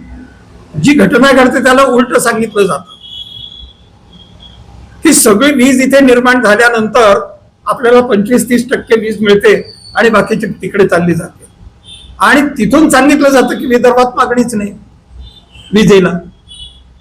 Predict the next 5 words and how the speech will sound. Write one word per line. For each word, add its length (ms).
मी 80
आपल्याला 340
नम्रपणे 540
सांगू 260
इच्छितो 540